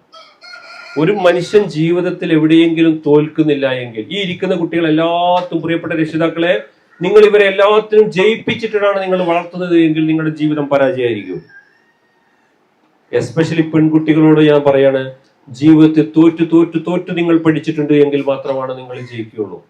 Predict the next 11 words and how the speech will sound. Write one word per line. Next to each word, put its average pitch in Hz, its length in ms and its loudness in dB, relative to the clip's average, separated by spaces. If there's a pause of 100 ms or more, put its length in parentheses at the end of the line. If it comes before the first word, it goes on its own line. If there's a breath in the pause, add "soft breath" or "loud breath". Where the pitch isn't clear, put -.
(1300)
ഇനി 170 120 2
എന്നോട് 185 240 2
അതിന്റെ 185 340 4
മതപരമായ 185 680 0
വിഷയം 175 340 -6
ചോദിക്കരുത്. 139 400 -2
ഈ 143 140 -8
പാമ്പും 190 460 -4
കോണിയും 185 260 -2
കളിക്കൂലേ, 131 460 -4 (840)
ഞാനും 139 440 0